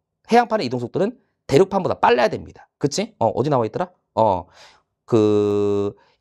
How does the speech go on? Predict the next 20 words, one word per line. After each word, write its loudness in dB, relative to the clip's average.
현재 0
해양판 0
이동 -2
방향은 0
남쪽과 -4
북쪽 -8
하나이고 0
밑에 -2
자료 -2
조건에 -2
해양판 0
이동 -4
속도는 -6
대륙판보다 -6
빠르다라고 -2
돼 -12
있잖아. -18
그치? -10
그러면 0
대륙판이 0